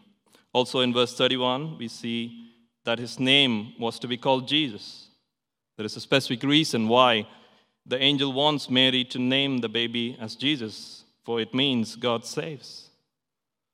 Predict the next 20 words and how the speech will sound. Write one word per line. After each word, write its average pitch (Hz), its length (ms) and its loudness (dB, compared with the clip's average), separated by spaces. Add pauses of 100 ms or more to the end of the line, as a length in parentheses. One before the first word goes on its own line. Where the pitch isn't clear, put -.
(1080)
The 113 120 -8
angel 117 280 0
is 113 80 -4
saying 120 460 2
that 113 140 -4
the 120 60 -2
Most 127 340 0
High 135 300 0
has 113 180 0
decided 123 560 2
to 117 80 -6
become 113 640 -2
a 113 80 2
baby 117 720 2 (340)
and 110 120 0
be 110 80 2
born 117 220 6
of 117 120 -2
a 113 60 -2
virgin. 123 480 0